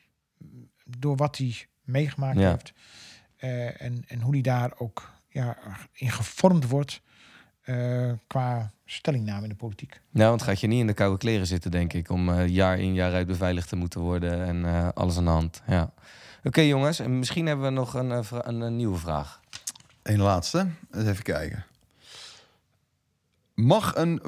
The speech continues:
Speaker 3: politieke partij buitenspel gezet worden door andere partijen? Eh, denk het niet, want, eh,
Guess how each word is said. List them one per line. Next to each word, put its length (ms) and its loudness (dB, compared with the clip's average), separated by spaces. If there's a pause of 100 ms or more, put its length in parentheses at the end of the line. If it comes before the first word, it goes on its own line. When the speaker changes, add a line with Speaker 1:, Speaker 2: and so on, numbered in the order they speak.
Speaker 3:
politieke 360 -2
partij 360 0
buitenspel 680 -2
gezet 240 -4
worden 380 -4
door 380 -4
andere 260 2
partijen? 460 -2 (1000)
Eh, 440 2 (680)
denk 260 -4
het 80 -8
niet, 360 -2
want, 340 -2
eh, 320 0